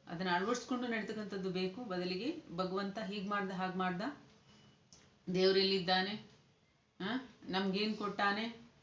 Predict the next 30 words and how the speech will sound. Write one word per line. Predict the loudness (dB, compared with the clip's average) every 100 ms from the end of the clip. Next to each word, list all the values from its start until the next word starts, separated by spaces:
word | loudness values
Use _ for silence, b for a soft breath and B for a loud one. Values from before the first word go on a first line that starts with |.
| _ _ -2
ಹಾಗೆ | 0 2
ಹೀಗೆ | 0 0 0
ಈ | 0 2
ರೀತಿಯಾದಂಥ | 2 2 0 0 -2
ಮಾತುಗಳೆಲ್ಲವೂ | 0 0 0 0 0 0
ಕೂಡ | -2 -4
ಧಾರ್ಮಿಕ | 0 2 2 2 0
ನಿಂದನೆ | 0 0 0 0
ಆಗತ್ತೆ. | -2 -4 -4 -4 -4 B B B 0
ಆ | 0
ಜೀವಾತ್ಮ | 2 0 2 2 2 0 0 0
ಅಲೀತಕ್ಕಂಥ | 0 2 2 0 -2 -2
ಪರಿಸ್ಥಿತಿಗೆ | -2 -4 -4 -6 -6
ಬರುತ್ತೆ. | -6 -10 -16 -20 -20 -20 B -10
ಅದಕ್ಕೆ | -4 0 2
ನಿರ್ದಿಷ್ಟ | 2 0 0 0 0
ನೆಲೆ | 2 0
ಸಿಗೋದಿಲ್ಲ, | 0 -2 -2 -2 -4
ಕುಟುಂಬ | -4 -6 -4 -2
ಸಿಗೋದಿಲ್ಲ, | -2 -4 -2 0 0 -2 -4 B B B 0
ಹಣ, | 2 4 4
ಐಶ್ವರ್ಯ, | 4 2 0 -2 0
ಅನುಕೂಲ, | 0 0 -2 -2 0 0
ಸುಖ, | 0 -4 -2 -2
ಸಂತೋಷ, | -2 -2 -4 -2 -2 -2 -4 B B B -2
ಮುಖದಲ್ಲಿ | 2 4 4 4 4
ನ್-, | 2 0 -2
ನಗು | 2 4 6
ಮೊದಲೇ | 6 6 4 4 4
ಸಿಗೋದಿಲ್ಲ, | 2 0 0 2 2 2